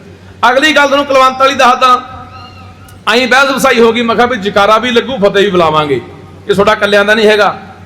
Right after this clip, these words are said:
ਫਿਰ ਮੈਂ ਉੱਥੇ ਉਹ ਵੀ ਬੋਲਿਆ ਸੀ, ਉਹ ਵੀ ਰਿਕਾਰਡ ਹੋਇਆ ਪਿਆ ਹਲੇ ਵੀ। ਮੈਂ ਕਿਹਾ, "ਇਹ ਇਹਨੂੰ ਲਾਲ ਰੰਗ 'ਚ ਨਾ ਰੰਗੋ, ਇਹ ਸਾਰਿਆਂ ਦਾ ਹੈ।"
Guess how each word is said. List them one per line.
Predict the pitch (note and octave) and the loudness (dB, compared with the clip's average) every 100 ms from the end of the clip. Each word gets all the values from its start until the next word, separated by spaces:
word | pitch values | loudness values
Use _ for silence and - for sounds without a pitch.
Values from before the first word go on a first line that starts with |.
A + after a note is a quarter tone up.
| - | -4
ਫਿਰ | F#3+ | 0
ਮੈਂ | A#3 | 0
ਉੱਥੇ | G#3 | 2
ਉਹ | B3+ | 2
ਵੀ | D4 | 2
ਬੋਲਿਆ | B3 A3+ A#3+ | 0 2 0
ਸੀ, | B3 | 0
ਉਹ | |
ਵੀ | C4+ | -2
ਰਿਕਾਰਡ | A#3+ G#3+ G#3+ | 0 0 2
ਹੋਇਆ | G#3 G#3+ | 2 2
ਪਿਆ | G#3+ G#3 F#3+ | 0 0 0
ਹਲੇ | G3 | -2
ਵੀ। | G3+ F#3+ - - - | -4 -8 -12 -16 -2
ਮੈਂ | G3+ | -2
ਕਿਹਾ, | G#3 A#3 | 0 0
"ਇਹ | B3 B3+ | 2 0
ਇਹਨੂੰ | C4+ B3 | -2 0
ਲਾਲ | G#3 G3 G#3 G#3+ G#3+ | 2 4 2 2 0
ਰੰਗ | G3+ G3+ | 0 0
'ਚ | G3 | -2
ਨਾ | G#3+ B3+ | 0 2
ਰੰਗੋ, | B3 G#3+ B3 | 0 0 0
ਇਹ | A#3+ | 0
ਸਾਰਿਆਂ | F3+ F3 F3+ F3 | -2 0 0 0
ਦਾ | D#3+ | 0
ਹੈ।" | E3 - | -2 -6